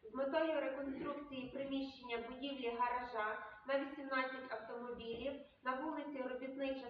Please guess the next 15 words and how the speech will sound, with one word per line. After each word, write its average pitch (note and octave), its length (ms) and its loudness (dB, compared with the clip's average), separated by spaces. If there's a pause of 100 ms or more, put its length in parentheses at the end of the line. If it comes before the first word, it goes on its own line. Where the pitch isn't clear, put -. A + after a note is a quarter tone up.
сто C4+ 100 -2
тринадцять A#3 800 0
в - 160 -16
селі C4+ 300 -2
Велика C4 380 -2
Яблунька C4+ 720 0 (280)
Камінь-Каширського C4 920 0
району B3+ 580 0
Волинської A#3+ 640 0
області. F#3+ 720 -2 (320)
Прошу D#4 420 4
проголосувати C4+ 880 2
за B3+ 80 -2
порядок B3 560 0
денний. F#3 560 -4